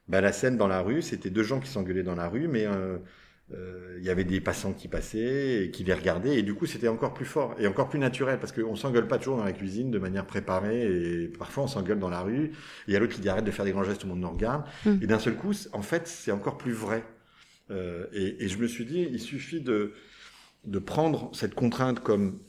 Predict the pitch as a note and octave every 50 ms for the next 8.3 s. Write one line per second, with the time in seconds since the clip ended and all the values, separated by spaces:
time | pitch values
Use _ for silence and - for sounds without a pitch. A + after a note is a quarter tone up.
0 | - - _ - G2+ F#2 F2+ F2 F2 E2+ E2+ E2 E2+ F2+ G#2 A2 A2 A2+ B2 A#2+
1 | A#2+ A#2+ A2+ A2+ - G2+ - - F#2+ F2+ G2 G#2 G#2+ B2 D#3 E3+ - - G3+ F#3+
2 | F3+ - F#3 E3 - - - G#3+ G#3 - G3 E3 F3 E3 D#3+ - F#3+ F#3+ - G3
3 | B3+ A#3+ G#3+ F#3+ F3 F3 - - G#3 G#3 A#2 - F3 F3 E3 - G3+ - D#3+ C3
4 | D#3+ D3 C#3+ C#3+ C#3 C#3+ D#3+ D#3 C#3 A#2 A#2+ A2+ - B2 A2 G#2+ G#2+ G2+ F2+ F2
5 | - F2 - - G#2+ A2 G#2 - G#2 F#2 F2+ - - F#2+ G2 E2+ D2+ D2+ D2+ D2
6 | D2 E2 E2 - - E2 D2+ F2 F2+ F#2 E2 D2 C#2+ - - D2 D2 D#2+ D#2+ D2+
7 | D2 D#2+ E2+ F2 D#2+ C#2+ C2+ C2 - - - - - - - D2+ C#2+ D2+ D2+ -
8 | - D#2 - - C2+ -